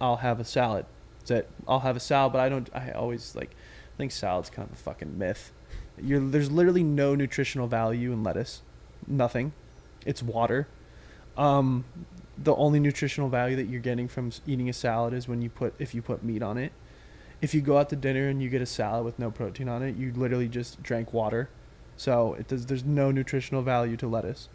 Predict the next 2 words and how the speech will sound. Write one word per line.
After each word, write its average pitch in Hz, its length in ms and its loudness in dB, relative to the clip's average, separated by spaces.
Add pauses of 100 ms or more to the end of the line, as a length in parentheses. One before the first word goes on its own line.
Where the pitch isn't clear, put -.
So, 127 500 2 (1300)
um, 127 460 4